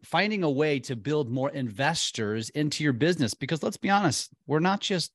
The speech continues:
rolling out of bed and wallowing in business, not like we were two years ago. And so,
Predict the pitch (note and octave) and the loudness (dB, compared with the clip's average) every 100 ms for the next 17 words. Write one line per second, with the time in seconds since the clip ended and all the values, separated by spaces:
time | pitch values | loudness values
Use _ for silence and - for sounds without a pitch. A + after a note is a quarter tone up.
0 | _ C3+ D3+ F3+ E3 D3+ A#2+ F#2+ D3+ F#3 | _ 2 4 6 4 2 0 2 2 2
1 | D3 B2 A#2 - - _ G2+ C3 F#3 E3+ | 2 0 -2 -10 -20 _ 2 6 6 4
2 | D3+ D3 C#3 B2+ G#3+ A3 F3+ - C#3 C3 | 2 2 0 2 0 2 -2 -2 -2 0
3 | C#3 C3+ C#3 C#3+ C3+ C#3+ D3 D#3+ C#3 A2+ | 0 -2 0 0 0 -4 -2 -4 -6 -6
4 | F#2 - - - - _ - C3+ C3 - | -8 -12 -18 -18 -20 _ 0 4 4 6
5 | C#3+ C#3 C3+ | 8 10 8